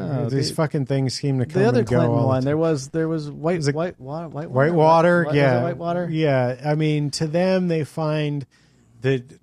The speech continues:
Speaker 2: tiniest little infraction and just harp on it. It's like a broken taillight. That they're like a
Speaker 1: <laughs>
Speaker 2: cop saying,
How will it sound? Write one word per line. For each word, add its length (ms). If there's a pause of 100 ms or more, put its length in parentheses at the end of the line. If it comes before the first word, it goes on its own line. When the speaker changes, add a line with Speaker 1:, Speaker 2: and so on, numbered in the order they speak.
(120)
Speaker 2:
tiniest 640
little 280
infraction 680
and 140
just 200
harp 260
on 200
it. 120
It's 160
like 140
a 60
broken 520
taillight. 520 (400)
That 280
they're 180
like 220
a 60
Speaker 1:
<laughs> 120
Speaker 2:
cop 480
saying, 460